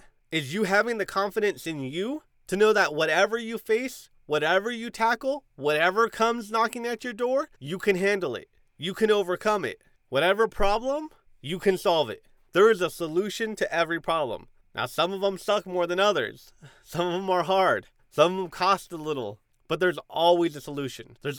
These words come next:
always a way through, or around, or under, whatever. So today, whatever you're facing, wherever you're going, whatever you're doing,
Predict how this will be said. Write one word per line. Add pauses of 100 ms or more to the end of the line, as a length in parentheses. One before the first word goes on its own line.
always
a
way
through, (260)
or
around, (160)
or
under, (100)
whatever.
So
today, (220)
whatever
you're
facing,
wherever
you're
going,
whatever
you're
doing,